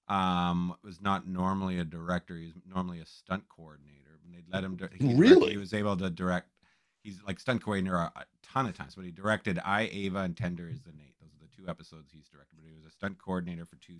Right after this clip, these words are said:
Speaker 1: three, and four for, like, uh, you know, basically every episode. So, I, I mean, I think,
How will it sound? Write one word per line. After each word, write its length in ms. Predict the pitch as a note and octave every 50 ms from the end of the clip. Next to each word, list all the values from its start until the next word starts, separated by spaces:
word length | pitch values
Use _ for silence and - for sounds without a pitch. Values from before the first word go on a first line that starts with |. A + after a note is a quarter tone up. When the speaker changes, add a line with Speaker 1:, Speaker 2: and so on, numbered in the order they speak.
| _
Speaker 1:
three, 160 | _ F2 E2+
and 120 | D#2 D2 C#2+ _
four 240 | _ D2+ D2 C#2+ C2 _ _ _ _ _ _ _ _ _ _ - _
for, 200 | - E2 D2+ D2+ D2
like, 140 | C#2+ D2 D2 _ _ _ _ _
uh, 80 | B1 - - -
you 60 | A#1 A#1+
know, 340 | A#1 G#1 - - F2 - -
basically 460 | - G#2 G2 - F#2+ F2 - F2+ E2+
every 200 | D#2+ D#2 D2 D#2 D2+
episode. 380 | D2 - _ _ _ _ _ _ _ _ _ _ _ _ _ _ _ _ _ _ _ _ _ _ _
So, 140 | - C3 B2+ B2 B2+ B2+
I, 260 | - C#3 C3 C3 C3+ C3
I 40 | C3
mean, 140 | B2 B2+ C3
I 80 | C3 B2+
think, 220 | A#2 - - -